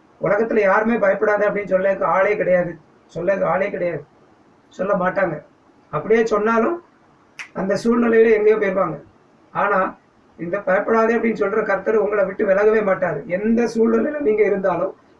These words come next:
உங்க கூட தான் இருக்கிறாரு. கூட வேடிக்கை பார்க்கறதுக்கு இருக்கல அவரு, வேடிக்கை பார்க்கறதுக்கு இருக்கல. அவர் சொன்ன மாதிரியே, "நான் உன்னை பலப்படுத்தி உனக்கு சகாயம் பண்ணுவேன், என்னுடைய நீதியின் வரதத்தினால் உன்னை தாங்குவேன்."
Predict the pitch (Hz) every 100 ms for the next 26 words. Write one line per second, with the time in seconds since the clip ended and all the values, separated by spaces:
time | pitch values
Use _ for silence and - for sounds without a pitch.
0 | - 185 208 202 202 202 175 156 143 -
1 | _ _ _ _ - 226 233 208 - -
2 | _ _ _ _ 160 226 254 254 240 233
3 | 220 220 208 202 180 156 151 _ _ _
4 | _ _ _ _ _ _ - 175 226 233
5 | 226 220 220 214 208 170 160 117 _ _
6 | _ _ _ _ - 165 185 196 226 240
7 | 220 220 214 190 175 - _ _ _ _
8 | - _ - 160 208 233 220 226 190 214
9 | 220 214 220 214 214 208 208 190 208 208
10 | 190 175 160 - 180 190 190 208 220 214
11 | 196 208 208 190 214 220 208 196 180 175
12 | 165 151